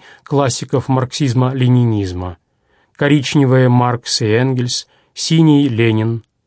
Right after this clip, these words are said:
под самым потолком вишнёвый неприметный Сталин.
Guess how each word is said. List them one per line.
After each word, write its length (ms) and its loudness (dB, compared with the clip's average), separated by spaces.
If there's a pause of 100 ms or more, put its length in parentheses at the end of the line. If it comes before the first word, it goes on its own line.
(360)
под 160 -4
самым 400 0
потолком 640 -2 (300)
вишнёвый 680 2
неприметный 960 -2 (240)
Сталин. 640 -6